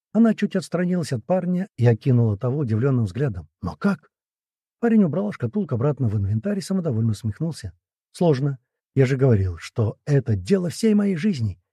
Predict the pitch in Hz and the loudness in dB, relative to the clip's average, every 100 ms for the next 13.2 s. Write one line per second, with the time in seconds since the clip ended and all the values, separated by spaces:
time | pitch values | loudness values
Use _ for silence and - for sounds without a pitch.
0 | _ _ _ _ 220 254 254 208 220 - | _ _ _ _ 2 4 4 2 0 2
1 | 214 185 180 - 143 117 117 226 233 - | 0 0 -4 -2 -2 0 0 0 -2 -2
2 | 214 208 - 123 156 226 226 214 214 _ | 0 0 -2 0 2 2 2 0 -2 _
3 | 226 240 - 214 185 151 147 151 117 117 | 0 0 2 2 4 2 -2 -4 -2 -2
4 | 117 - _ _ _ _ 101 110 110 - | -4 -8 _ _ _ _ -2 0 0 -4
5 | 113 117 117 95 82 _ _ _ _ - | -8 -6 -4 -4 -6 _ _ _ _ -2
6 | 107 104 147 240 254 240 214 113 - - | 0 2 0 2 2 4 4 2 -2 -12
7 | _ _ _ _ - 85 80 92 147 147 | _ _ _ _ -8 -6 -2 0 0 -2
8 | _ _ _ - 123 113 - 127 139 117 | _ _ _ -2 2 2 2 2 2 4
9 | 123 - - 123 123 101 92 110 196 - | 2 -2 0 4 4 2 2 2 0 -4
10 | _ _ _ _ _ _ 220 185 220 - | _ _ _ _ _ _ -2 0 -2 0
11 | 226 - 175 151 226 196 208 165 143 208 | -2 -2 -2 2 2 2 0 -2 -4 -2
12 | 196 147 190 - 143 170 143 131 127 151 | -2 -2 -2 0 0 0 2 2 2 0
13 | 101 | -4